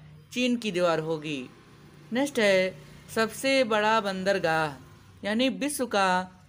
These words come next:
सबसे बड़ा बंदरगाह कौन सा है? तो विश्व का सबसे बड़ा बंदरगाह न्यूयॉर्क में है। ठीक है, नेक्स्ट है सबसे बड़ा रेगिस्तान, सबसे बड़ा रेगिस्तान सहारा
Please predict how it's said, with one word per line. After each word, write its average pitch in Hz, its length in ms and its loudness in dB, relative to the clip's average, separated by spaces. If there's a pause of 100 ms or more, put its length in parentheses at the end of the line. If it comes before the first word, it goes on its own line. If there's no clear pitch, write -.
सबसे 233 300 -2
बड़ा 190 320 0
बंदरगाह 175 680 -4
कौन 175 280 -6
सा 247 140 -4
है? 254 340 0 (320)
तो 240 80 0
विश्व 262 300 -4
का 214 160 -2
सबसे 214 340 -2
बड़ा 196 200 2
बंदरगाह 175 840 -2 (280)
न्यूयॉर्क 165 480 0
में 143 140 -8
है। 143 120 -10
ठीक 170 280 -10
है, 240 280 -2 (960)
नेक्स्ट 269 240 -2
है 196 340 0 (220)
सबसे 220 360 0
बड़ा 214 360 0
रेगिस्तान, 170 840 -2 (520)
सबसे 226 360 -2
बड़ा 208 280 2
रेगिस्तान 185 920 -2 (460)
सहारा 180 600 2